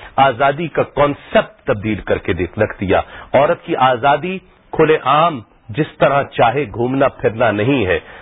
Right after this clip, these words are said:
آزادی کا کانسیپٹ یہ ہے کہ اسے تحفظ فراہم کیا جائے،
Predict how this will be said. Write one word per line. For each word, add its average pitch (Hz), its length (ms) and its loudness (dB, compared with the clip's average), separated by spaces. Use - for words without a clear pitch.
آزادی 120 480 0
کا 120 140 -2
کانسیپٹ 113 640 -2
یہ 110 240 2
ہے 104 160 2
کہ - 80 -2
اسے 135 240 0
تحفظ - 800 -2
فراہم 104 340 0
کیا 95 320 -2
جائے، 87 300 2